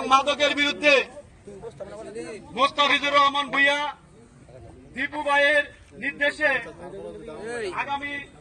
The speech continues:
ঊনত্রিশে নভেম্বর যে সমাবেশ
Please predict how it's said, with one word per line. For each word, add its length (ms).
ঊনত্রিশে 460
নভেম্বর 460
যে 100
সমাবেশ 400